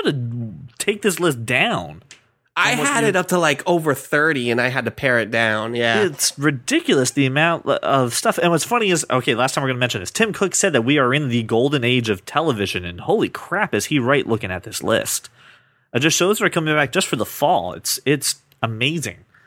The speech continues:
Speaker 1: Uh, so I wanted to run through some of them and, uh, you know, kinda wanna talk a little bit about, you know, our, our impressions of them or if,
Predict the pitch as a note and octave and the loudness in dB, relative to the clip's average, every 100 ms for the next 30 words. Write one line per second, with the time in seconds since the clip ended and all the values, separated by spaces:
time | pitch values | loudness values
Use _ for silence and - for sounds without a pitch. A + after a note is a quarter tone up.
0 | _ _ _ _ _ - A2 G#2+ - C3+ | _ _ _ _ _ -2 2 2 2 0
1 | B2+ C3+ F3+ G#3 D#3 A#2+ D3 D#3+ - D3 | 2 2 0 0 -2 0 0 0 0 0
2 | D#3 - C#3 D3 D#3 E3 D#3 G#2+ A2 G#2+ | 2 0 0 0 0 0 -2 -4 -2 0
3 | G2 G2+ G2+ A2 G2 - C#3 A#2+ F#2+ - | 2 2 -2 -6 -6 -4 -2 -2 -6 -4
4 | A#2 C3 B2 A#2+ A2+ A2+ A2 A2 - A#2 | -2 0 0 0 0 2 2 0 -6 -8
5 | G#2 G2 - G2 - A2 A2+ A#2 A#2 C3 | -6 -8 -4 -4 -2 -2 -2 0 0 0
6 | B2+ B2+ A#2 G2+ F#2+ | 0 0 -2 -2 -2